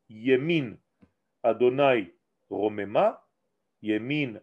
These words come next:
Adonai Osa Chail. La main droite de Dieu est très élevée.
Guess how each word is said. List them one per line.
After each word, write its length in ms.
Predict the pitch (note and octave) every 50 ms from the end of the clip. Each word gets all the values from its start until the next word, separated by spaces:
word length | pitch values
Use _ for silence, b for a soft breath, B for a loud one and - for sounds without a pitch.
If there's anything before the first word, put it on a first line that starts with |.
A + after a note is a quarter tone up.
| _ _
Adonai 840 | - G#2 G2+ A#2 B2+ D3 F#3 A#3+ B3 A#3+ A3 G#3 G#3+ A3 G#3+ G#3+ - _ _ _ _ _ _
Osa 680 | - B2 A2+ - - - - C#3+ C3 C3 C3 C3 - _ _ _ _ - - - - -
Chail. 720 | B2+ A#2 A2 G#2+ G#2 G2 F#2+ F2+ F2+ F2 D#2+ D#2+ D2+ - _ _ _ _ _ _ _ _ _ _ _ _ _ _ _ _ _ _ _ _ _ _ _ _ _ _ _
La 180 | A2+ A2+ A#2+
main 260 | B2 C#3+ D#3 D#3+ D#3 D3
droite 540 | C3 C3 C3 D3+ E3 D#3 C#3+ - A#2 A2+
de 140 | G2+ A#2+ B2
Dieu 540 | A#2+ G2+ F#2+ G#2+ D3 D#3 D3 C#3 B2 A2+ G#2+
est 120 | G#2 - -
très 380 | - - D#3 D#3+ D3+ B2+ A2+
élevée. 640 | B2 A2 G2+ F#2+ E2+ E2+ G#2 A#2 D3+ F#3 B3 - -